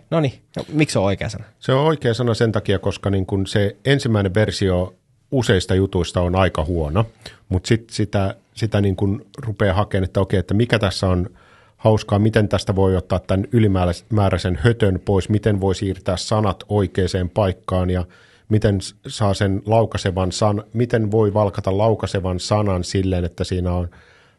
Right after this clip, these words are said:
Speaker 2: paljon kovia, kovia äänteitä. K P T on paljon parempia äänteitä kuin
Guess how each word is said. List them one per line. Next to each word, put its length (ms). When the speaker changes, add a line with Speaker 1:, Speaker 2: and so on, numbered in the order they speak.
Speaker 2:
paljon 520
kovia, 460
kovia 340
äänteitä. 480
K 120
P 300
T 60
on 340
paljon 280
parempia 480
äänteitä 640
kuin 360